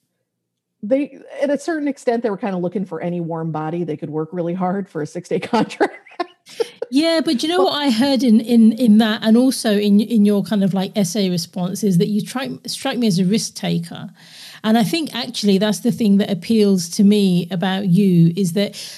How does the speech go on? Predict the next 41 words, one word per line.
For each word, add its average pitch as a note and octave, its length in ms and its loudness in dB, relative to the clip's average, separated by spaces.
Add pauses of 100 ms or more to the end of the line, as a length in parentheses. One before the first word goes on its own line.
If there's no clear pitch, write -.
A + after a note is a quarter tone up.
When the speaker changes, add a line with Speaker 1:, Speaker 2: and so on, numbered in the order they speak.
(140)
Speaker 2:
like, A3+ 280 -8 (100)
for B3+ 160 0
me, G3 640 2
I A#3 160 2
know A#3+ 380 4
where F#3 420 2
the F3 100 -2
boundaries G3+ 600 0
are A3 320 -2
and G3+ 140 -4
I G3+ 60 2
kind A3+ 200 -4
of A#3+ 100 2
have G#3+ 200 -2
an A3 120 2
idea A3 380 0
of G#3 160 0
the G3+ 80 2
rules, G#3 540 0 (260)
but G#3 100 -4
I A3 60 2
wanna G#3+ 180 0
push - 380 -4
those G#3 260 -2
boundaries G#3+ 760 -2 (280)
and G3+ 100 0
maybe G#3+ 240 4
break A3+ 360 0
a B3 60 0
rule A#3+ 280 4
here G#3+ 260 4
and G#3 200 4
there, A3 260 0 (220)
'cause A#3 160 2
I A3+ 80 4
think B3 240 0
that's G#3+ 260 -2
where G#3+ 160 2
the F#3+ 160 2
innovation F#3 580 0
is. - 380 -10